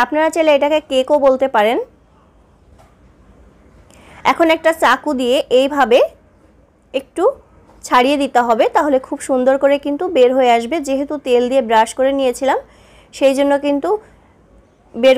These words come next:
করতে সু-, অসুবিধা হবে না, খুব সহজেই বের হয়ে আসবে। দেখতেই পাচ্ছেন খুব সহজেই কিন্তু এটা বের হয়ে এসেছে আর অনেক নরম হয়েছে। বেকিং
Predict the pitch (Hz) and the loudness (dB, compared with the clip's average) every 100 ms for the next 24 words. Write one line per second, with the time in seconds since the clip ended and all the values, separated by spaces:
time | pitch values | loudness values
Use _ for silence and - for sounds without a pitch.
0 | 277 269 294 - 285 - 240 247 285 285 | 2 0 -2 -4 -10 -4 -2 0 -2 0
1 | 294 285 233 233 302 - 320 - 269 254 | 2 2 2 0 -2 -4 -8 -4 0 0
2 | 320 262 233 226 202 190 190 208 254 262 | -2 0 0 2 0 0 -2 -2 -2 -2
3 | 330 294 269 320 - 381 - 302 262 262 | -2 -2 -2 -6 -4 -6 -2 0 0 0
4 | 285 294 285 302 294 233 240 254 262 247 | -2 -4 -4 -2 -2 0 -2 0 0 0
5 | 285 277 370 - - 240 277 359 247 214 | -4 -6 -4 -4 -4 -4 -4 -4 -2 0
6 | 220 220 208 190 - 175 139 - _ _ | 0 -2 -4 -6 -8 -8 -8 -14 _ _
7 | _ _ _ _ _ _ _ _ _ _ | _ _ _ _ _ _ _ _ _ _
8 | _ _ - - - - - 233 254 262 | _ _ -20 -20 -20 -20 -12 2 2 2
9 | 302 | -2